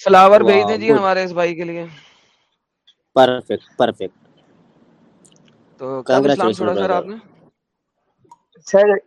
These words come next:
Speaker 3: almost، almost میں اسٹریم آپ کی دیکھ رہا ہوں، ام،
Speaker 1: ہوں۔
Speaker 3: تین چار مہینے سے، ٹھیک ہے۔ مجھے بہت سارے ایشو تھے، مجھے بہت سارے ایشو تھے۔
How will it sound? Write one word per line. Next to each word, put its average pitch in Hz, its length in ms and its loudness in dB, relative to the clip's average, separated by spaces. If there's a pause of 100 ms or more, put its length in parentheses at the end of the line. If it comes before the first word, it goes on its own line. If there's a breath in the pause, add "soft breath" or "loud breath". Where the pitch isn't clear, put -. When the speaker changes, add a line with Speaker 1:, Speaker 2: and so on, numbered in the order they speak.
(240)
Speaker 3:
almost، 156 880 2 (960)
almost 160 460 -2 (100)
میں 156 320 0
اسٹریم 160 460 -2
آپ 151 260 -2
کی 160 80 0
دیکھ 147 320 2
رہا 147 120 0
ہوں، 160 240 -4 (800)
ام، 147 100 -4
Speaker 1:
ہوں۔ 147 280 -2 (120)
Speaker 3:
تین 165 240 2
چار 156 240 0
مہینے 147 360 -2
سے، 202 140 -8 (480)
ٹھیک 160 220 0
ہے۔ 143 40 2 (140)
مجھے 180 280 4
بہت 190 400 0
سارے 196 360 0
ایشو 127 260 -6
تھے، - 160 -14 (1120)
مجھے 165 260 4
بہت 160 500 0
سارے 156 240 2
ایشو 123 360 -2
تھے۔ 123 300 -2